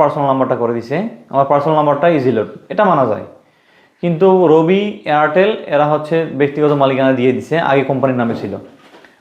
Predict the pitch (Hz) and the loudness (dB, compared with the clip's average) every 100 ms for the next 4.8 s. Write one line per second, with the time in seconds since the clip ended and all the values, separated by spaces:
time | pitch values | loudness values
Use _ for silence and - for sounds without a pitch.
0 | _ 135 127 143 151 160 156 156 160 196 | _ -2 0 0 0 2 0 0 0 0
1 | 185 147 143 135 120 110 90 110 98 _ | 0 0 0 0 -2 -4 -6 -14 -18 _
2 | - - _ 151 156 175 180 185 - - | -20 -20 _ 0 4 4 4 2 0 -8
3 | 156 156 165 160 165 156 160 165 170 160 | -2 4 4 4 0 0 0 0 -2 -4
4 | 156 147 151 151 151 147 139 | -2 -2 -2 -2 -4 -6 0